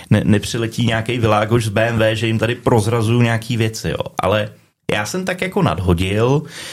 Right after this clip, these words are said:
před někým z toho zastoupení, že by se mi vlastně strašně líbilo,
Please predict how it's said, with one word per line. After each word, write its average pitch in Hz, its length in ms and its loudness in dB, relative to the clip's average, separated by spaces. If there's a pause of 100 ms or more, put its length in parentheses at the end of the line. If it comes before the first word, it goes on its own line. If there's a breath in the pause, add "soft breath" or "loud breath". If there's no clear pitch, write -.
(160 loud breath)
před - 400 -8
někým 117 300 0
z 135 60 -8
toho 143 160 0
zastoupení, 143 720 0 (280 loud breath)
že 104 160 0
by 143 80 4
se 165 140 -2
mi 147 80 -2
vlastně 110 360 -4
strašně - 540 -4
líbilo, 92 580 2